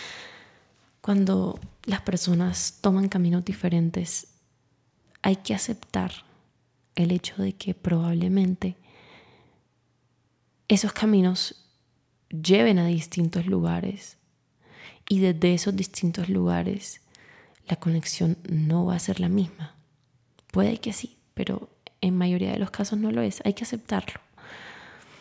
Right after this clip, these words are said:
Hay que aceptarlo. Y digamos que a partir de todo esto que pasó, yo, digamos que, o sea, solía decir, "Estoy acostumbrada a que las personas se vayan".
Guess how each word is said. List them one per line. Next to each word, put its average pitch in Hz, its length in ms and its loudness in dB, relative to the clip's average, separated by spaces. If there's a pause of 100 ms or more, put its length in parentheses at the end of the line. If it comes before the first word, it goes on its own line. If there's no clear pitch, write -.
(360)
Hay 196 140 4
que 202 100 2
aceptarlo. - 500 -4 (1120)
Y 202 100 4
digamos 180 380 4
que - 320 -4
a 196 100 -4
partir 175 420 0
de 180 200 0 (300)
todo 226 160 2
esto 226 240 -4
que - 100 -4
pasó, 170 520 2 (2000)
yo, 180 720 4 (1300)
digamos 202 640 4
que, - 360 -6
o 185 40 -4
sea, 180 200 2
solía 185 360 4
decir, 202 260 0
"Estoy 185 240 2
acostumbrada 175 640 2
a 170 80 -2
que 190 80 -4
las 180 120 -2
personas - 440 -2
se - 120 0
vayan". - 360 -4